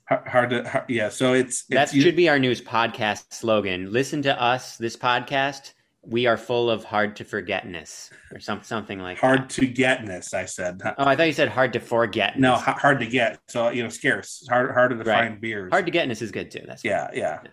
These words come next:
Speaker 2: Yeah.
Speaker 1: Um, and, you know, but, you know, very, like, I mean, I, I can't say I've ever had a bad beer with, with, with, at some of these shares. It, it was a blast this past weekend. We got to try some really, really neat stuff. And, um,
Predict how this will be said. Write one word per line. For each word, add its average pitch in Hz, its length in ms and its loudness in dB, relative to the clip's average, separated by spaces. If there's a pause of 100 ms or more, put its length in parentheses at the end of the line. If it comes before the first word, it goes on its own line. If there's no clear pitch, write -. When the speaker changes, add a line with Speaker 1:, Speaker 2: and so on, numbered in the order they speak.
(140)
Speaker 2:
Yeah. 101 260 0
Speaker 1:
Um, 98 240 -8 (760)
and, 110 360 -2
you 120 100 -2
know, 101 200 -2
but, 110 220 -2 (520)
you 123 120 -14
know, 113 80 -14 (680)
very, 127 300 2
like, 113 400 -2 (800)
I 117 60 0
mean, 110 140 -4
I, 107 300 -2
I 117 60 -2
can't 107 260 -4
say 107 200 0
I've 101 120 2
ever 101 140 -2
had 104 160 0
a 95 60 -8
bad 92 280 -4
beer 101 200 -4
with, 92 200 -8 (100)
with, 98 380 -6 (120)
with, 101 180 -6
at 104 240 -8
some 101 140 -4
of 98 60 -6
these 98 120 -6
shares. 98 380 -6
It, 101 120 -10
it 107 60 -8
was 101 160 -8
a 95 40 -8
blast 95 380 -4
this 95 120 -14
past 101 280 -4
weekend. 98 440 -8
We - 120 -12
got - 120 -6
to - 80 -20
try 98 160 -2
some 101 160 -14
really, 98 160 -8
really 98 160 -8
neat 98 200 -12
stuff. - 420 -2
And, 92 200 -12 (560)
um, 92 380 -6